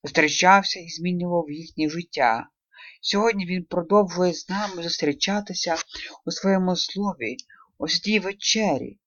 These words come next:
Коли він прийде, ми побачимо його своїми очима, як колись бачив його дитиною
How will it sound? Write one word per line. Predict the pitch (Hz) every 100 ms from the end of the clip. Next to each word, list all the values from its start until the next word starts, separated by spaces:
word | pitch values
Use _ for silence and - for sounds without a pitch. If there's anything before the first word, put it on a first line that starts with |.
| _ _ _
Коли | 175 170
він | 185 185 -
прийде, | 185 220 202 151
ми | 143
побачимо | 131 147 - 170 185 - 175 165 160 156
його | 147 143 139 180 185 - - -
своїми | - - 170 180 175 -
очима, | 190 - - 220 175 120 117 - _ -
як | 147 147
колись | 156 147 185 175 131 127
бачив | 160 190 196 175
його | 156 151 135
дитиною | 131 123 - 196 185 170 170 165